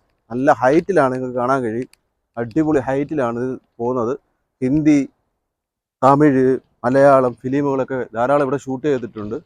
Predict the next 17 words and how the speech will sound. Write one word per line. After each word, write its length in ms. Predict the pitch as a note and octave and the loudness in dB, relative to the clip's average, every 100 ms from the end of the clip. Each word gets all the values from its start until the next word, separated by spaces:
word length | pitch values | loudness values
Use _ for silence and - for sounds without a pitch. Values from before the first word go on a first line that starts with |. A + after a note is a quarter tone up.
| _ _ _ _ _ | _ _ _ _ _
ആ 60 | C3+ C3+ | 0 2
മലയിൽ 240 | B2+ D#3 | 6 6
നിന്നൊക്കെ 240 | E3 C#3+ D#3 | 6 4 4
നല്ല 120 | D3 B2+ | 4 4
അടിപൊളി 420 | F3 E3 E3+ D#3 - _ _ _ - | 4 4 6 4 -2 _ _ _ -4
വെള്ളമാണ് 460 | C#3+ F3 F3+ D3 C#3 C3+ | 2 6 6 6 4 4
താഴോട്ട് 460 | C3 D3 D#3+ C#3+ C3+ | 6 6 2 4 2
ഒലിച്ചു 260 | D3+ - F3 | 2 0 2
വരുന്നത്. 340 | C3 C3 A2+ A2+ _ _ - - _ _ _ _ _ _ - | 2 -2 -6 -8 _ _ -20 -20 _ _ _ _ _ _ 0
ഇത് 80 | F3+ | 4
കാണാമല്ലോ, 400 | F3+ A3 F#3+ D#3+ B2 | 6 6 8 6 4
പതിമൂന്ന് 460 | C#3 D#3 F3+ G3 G3+ G3+ - - | 2 4 6 6 4 0 -12 -6
കണ്ണറ 300 | D#3 F3 G3 F#3 - _ _ C#3+ | -2 4 6 6 2 _ _ 6
പാലം 240 | D#3 F#3+ | 8 8
എന്നാണ് 220 | D#3+ D#3 C#3 | 6 4 4
അറിയപ്പെടുന്നത്. 560 | C#3 D#3 D3 A#2+ A2 C3+ - _ _ _ _ _ _ _ _ _ _ _ _ _ C3 | 2 0 0 -2 -4 -10 -14 _ _ _ _ _ _ _ _ _ _ _ _ _ -6
പ്രകൃതി 320 | D3 E3+ | -2 6